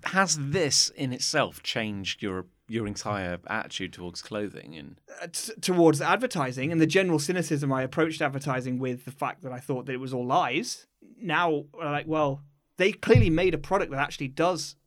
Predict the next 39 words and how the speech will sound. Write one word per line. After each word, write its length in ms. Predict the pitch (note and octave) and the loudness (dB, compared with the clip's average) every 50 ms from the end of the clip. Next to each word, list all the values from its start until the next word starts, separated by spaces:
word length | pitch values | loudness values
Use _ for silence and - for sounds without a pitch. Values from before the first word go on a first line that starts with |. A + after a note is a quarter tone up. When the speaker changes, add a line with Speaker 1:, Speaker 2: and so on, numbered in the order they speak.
| _ | _
Speaker 2:
something, 800 | _ - - - - - - F#3+ F#3 F#3+ F3 - - B2 B2+ B2 C3 | _ -14 -12 -10 -10 0 0 0 0 0 -6 -8 -12 -12 -12 -10 -6
that 100 | C3 C3+ | -2 0
actually 560 | D3 - - - - D3 C#3+ C3+ B2+ - - _ _ _ _ _ | 0 0 -2 -4 -2 0 0 0 -2 -4 -12 _ _ _ _ _
kind 240 | - D#3+ D#3+ F#3 F#3+ | -2 -2 -2 0 -2
of 100 | G3 F3+ | -4 0
does 220 | - G3 G3+ G3 | 0 0 0 2
what 80 | G3+ G#3 | 0 -2
it 80 | G#3 F#3+ | -2 0
says 180 | - A3 G#3 G#3+ | -2 -4 -4 -2
on 80 | G#3+ | -4
the 60 | G#3+ | -6
tin, 240 | G#3 - - A3 A#3 B3+ | -6 -4 -2 0 0 2
and 120 | A3+ E3+ | 0 0
it, 160 | D3+ - - _ _ _ _ _ _ _ | -2 -4 -6 _ _ _ _ _ _ _
they 120 | E3+ D#3+ | -2 -2
sold 260 | D3+ D3 F#3 F#3+ G3 G#3+ | 2 2 2 2 4 2
it." 160 | A3+ A3 _ _ | 0 0 _ _
And 100 | _ F3+ | _ -4
I 60 | E3 E3+ | -4 -4
suppose 280 | E3+ - A3 A#3+ A#3+ | 0 2 2 2 2
they'd 120 | C4+ B3 G#3+ | 2 -6 -6
have 340 | - - F#3+ F#3 - - _ | -6 -8 -8 -8 -8 -14 _
to 180 | - A#3+ B3 C4 | -6 -6 -4 -2
in 60 | B3+ | -2
a 60 | B3+ | -2
way, 340 | B3 A#3+ A#3 A#3+ C4+ D#4+ D#4 D#4+ - - - _ | 0 2 2 2 2 2 0 0 -4 -20 -20 _
but 120 | - - B3+ | 0 2 4
I 80 | B3+ - | 4 6
always 180 | D4 D4 C#4+ | 4 4 4
Speaker 1:
Yeah. 40 | - | 2
Speaker 2:
just 140 | D4 C4 - | 0 -4 -4
assumed 380 | C4+ A#3+ - - C4 C4 B3+ B3 | -6 -4 -2 -2 0 0 4 4
that 180 | A#3 G#3+ - - _ - - _ _ | 4 4 4 -2 _ -20 -20 _ _
these 200 | - A#3+ A#3 G#3 | -2 -2 -2 0
sorts 260 | - A#3 A3 A3+ - - | 2 0 0 0 0 -6
of 80 | G3 | 0
things 320 | - A3 G#3+ G3+ F3 D#3+ C#3+ | 4 4 4 4 4 -2 -4
just 220 | - D3+ C#3+ - | -6 -8 -6 0
don't 220 | - E3+ D#3 - | 0 0 0 0